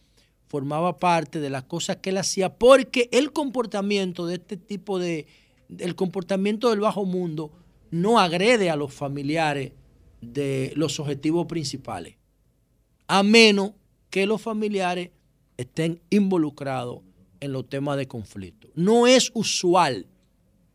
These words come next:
que la familia de los objetivos principales de los secuestros, de la muerte, estén involucradas.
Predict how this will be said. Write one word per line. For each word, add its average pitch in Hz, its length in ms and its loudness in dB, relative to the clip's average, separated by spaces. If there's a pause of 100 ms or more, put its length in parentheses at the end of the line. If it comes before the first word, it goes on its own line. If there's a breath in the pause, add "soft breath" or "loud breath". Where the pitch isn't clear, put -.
(200)
que 160 160 -4
la 165 140 0
familia 214 800 2 (640 soft breath)
de 160 680 -2
los 175 220 0
objetivos 208 460 0
principales 208 640 -2
de 170 60 -2
los 165 140 -2
secuestros, 202 500 -4
de 180 80 -6
la 175 100 -6
muerte, 220 420 -2
estén 175 220 -4
involucradas. 143 720 -8